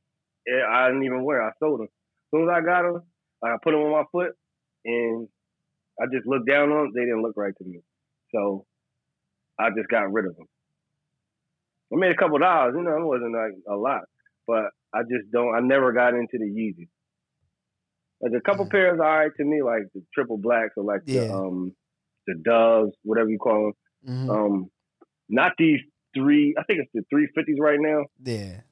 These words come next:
Speaker 1: where they just got so many different colors and pairs. Like, they just get, like, wide going towards the toe, and they just, they just look funny to me.
Speaker 2: Yeah.
Speaker 1: I never really liked them.
Speaker 2: Yeah, Yeezy killing the game. So the worst sneaker, past or present,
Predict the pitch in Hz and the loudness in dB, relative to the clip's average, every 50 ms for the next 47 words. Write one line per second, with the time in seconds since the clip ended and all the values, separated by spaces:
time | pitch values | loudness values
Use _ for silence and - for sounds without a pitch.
0 | _ - 117 123 120 117 110 110 107 110 139 131 135 - - 123 107 - - - | _ -4 -2 0 2 2 2 2 2 0 0 0 0 0 0 0 0 -2 -2 0
1 | 151 139 135 135 135 131 131 127 123 131 123 117 120 107 - 147 135 131 127 117 | 0 2 2 2 2 2 2 0 0 0 -2 -2 -4 -2 0 2 2 4 2 2
2 | 117 104 - - 139 135 127 117 113 113 110 - _ _ _ - 127 135 135 135 | -2 -2 -2 0 0 0 0 0 0 0 -2 -2 _ _ _ -2 -2 -2 -2 -4
3 | 117 117 127 120 117 117 117 104 95 92 104 113 127 135 120 110 110 - _ _ | -4 -2 -2 0 0 0 0 0 -2 -2 0 2 2 2 2 2 0 -2 _ _
4 | _ _ _ _ _ _ _ - 107 101 120 123 113 - - 127 123 117 107 - | _ _ _ _ _ _ _ -10 -4 -2 -2 -2 -2 -2 -2 0 0 0 -2 -4
5 | 117 - - - 131 113 104 95 98 127 135 135 - - - 127 143 139 127 123 | -8 -8 -2 0 0 0 0 0 -2 -2 -2 -4 -4 -4 -2 0 0 0 0 -2
6 | 123 104 95 104 - - - - 107 95 92 90 87 87 87 87 85 87 - _ | -4 -4 -2 0 -2 -2 -2 -4 -4 -2 -2 -2 -4 -6 -6 -8 -8 -10 -12 _
7 | _ _ 113 107 104 95 92 95 107 117 127 127 123 120 120 120 117 110 107 107 | _ _ -20 -16 -16 -8 -4 0 2 2 4 4 4 4 4 4 4 4 4 4
8 | 113 113 107 95 - 87 85 - _ _ _ _ _ _ _ _ _ _ _ _ | 2 2 0 -2 -4 -14 -20 -20 _ _ _ _ _ _ _ _ _ _ _ _
9 | _ _ _ _ _ _ 107 107 101 98 98 101 113 123 127 120 110 101 98 101 | _ _ _ _ _ _ -20 -18 -16 -16 -16 -16 -18 -18 -20 -20 -20 -20 -20 _
10 | _ - - 131 120 110 107 104 104 101 101 104 98 95 92 95 104 101 - - | _ -12 -10 -8 -8 -8 -8 -8 -10 -12 -12 -14 -16 -16 -16 -18 -18 -18 -16 -14
11 | - 117 107 101 98 - _ _ _ _ _ _ _ _ _ 110 110 107 101 95 | -14 -12 -12 -14 -16 -18 _ _ _ _ _ _ _ _ _ _ -14 -14 -12 -14
12 | 95 95 95 _ _ _ _ _ _ _ _ _ 120 139 151 170 175 175 - - | -16 -18 -20 _ _ _ _ _ _ _ _ _ -8 -6 -6 -4 -6 -6 -8 -8
13 | - 151 135 139 143 135 120 - - 98 101 - 92 - _ - - 123 123 123 | -6 -4 -2 -2 -2 -2 -4 -8 -14 -20 -20 -20 -20 -20 _ -14 -10 -8 -8 -8
14 | 123 123 - - - 117 123 123 120 117 - - 127 110 107 101 101 95 - | -8 -10 -14 -16 -18 -16 -12 -12 -12 -12 -10 -8 -8 -8 -8 -8 -12 -16 -18